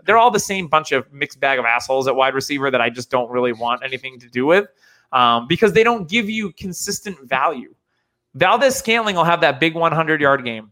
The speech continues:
Lazard will have a long touchdown, but you don't know when it's gonna happen, so I'd rather not with those guys. Um, and then tight end, Robert Funyuns, uh, bursts onto the scene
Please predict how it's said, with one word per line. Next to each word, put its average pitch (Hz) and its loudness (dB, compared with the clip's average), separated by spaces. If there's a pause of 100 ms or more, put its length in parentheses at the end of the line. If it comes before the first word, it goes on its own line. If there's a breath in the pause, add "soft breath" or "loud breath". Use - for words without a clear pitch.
(420)
Lazard 180 2
will 180 4
have 165 2
a 165 6
long 147 2
touchdown, 117 -8 (120)
but 170 -8
you 226 -8
don't 247 -2
know 247 -2
when 240 -2
it's 233 -8
gonna 214 0
happen, 190 0
so 160 -4
I'd 151 2
rather 139 2
not 113 -4 (160)
with 135 -8
those 120 -6
guys. - -8 (400 loud breath)
Um, 117 2
and 175 0
then 208 -2
tight 220 2
end, 220 -2 (300)
Robert 185 2
Funyuns, 180 -2 (280 soft breath)
uh, 127 2 (260)
bursts 208 2
onto 196 0
the 180 0
scene 170 -6